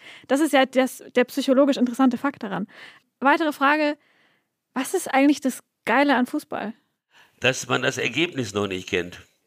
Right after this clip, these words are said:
Speaker 1: <laughs>
Speaker 2: Und früher, weil, weil die Regeln so einfach waren, das muss ich jetzt ein bisschen relativieren, da hat sich einiges verändert, Handspiel, Videobeweis, bum, bum, bum, das ist alles etwas komplizierter geworden.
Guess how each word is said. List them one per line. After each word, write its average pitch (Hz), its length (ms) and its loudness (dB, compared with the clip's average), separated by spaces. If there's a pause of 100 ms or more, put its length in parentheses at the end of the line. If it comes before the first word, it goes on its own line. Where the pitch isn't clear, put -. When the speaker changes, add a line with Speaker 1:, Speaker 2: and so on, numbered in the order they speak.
(140)
Speaker 1:
<laughs> 320 60 4 (1600)
Speaker 2:
Und 165 200 0
früher, 175 560 0 (560)
weil, 147 460 0
weil 139 160 2
die 135 180 0
Regeln 147 500 0
so 113 160 -4
einfach 104 560 -2
waren, 90 520 -2
das 110 160 -4
muss 143 160 -12
ich 135 80 -4
jetzt 131 160 -2
ein 120 80 0
bisschen 135 240 -8
relativieren, 120 640 -2
da 120 80 2
hat 117 100 0
sich 107 180 -4
einiges 127 440 -4
verändert, 123 580 0
Handspiel, 117 800 -4
Videobeweis, 113 720 0
bum, 113 200 -14
bum, 113 120 -8
bum, 117 160 -10
das 107 120 -4
ist 95 100 -12
alles 107 260 -2
etwas 104 260 -6
komplizierter 131 520 -6
geworden. 135 320 -2